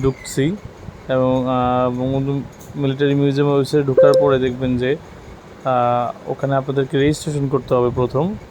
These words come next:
তো যারা already রেজিস্ট্রেশন করে ফেলছেন তারা সরাসরি log in করবেন। আহ, আর যারা, আহ, রেজিস্ট্রেশন করেন নাই তারা নতুন করে, আহ,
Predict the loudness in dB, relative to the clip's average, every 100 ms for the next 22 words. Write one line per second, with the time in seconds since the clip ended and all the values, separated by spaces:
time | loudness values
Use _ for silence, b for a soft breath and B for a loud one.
0 | -20 -18 -20 -20 -20 -4 0 2 2 2
1 | 2 4 4 2 2 2 2 0 0 2
2 | 2 4 2 2 2 0 0 0 0 2
3 | 0 0 2 2 2 0 0 0 0 -4
4 | -6 -8 -12 -14 -16 -16 -16 -14 -4 0
5 | 2 0 0 0 2 2 4 2 2 2
6 | 0 -2 -4 -4 2 2 2 0 0 0
7 | -2 -2 0 2 2 0 -4 -16 -20 -12
8 | -4 -2 -2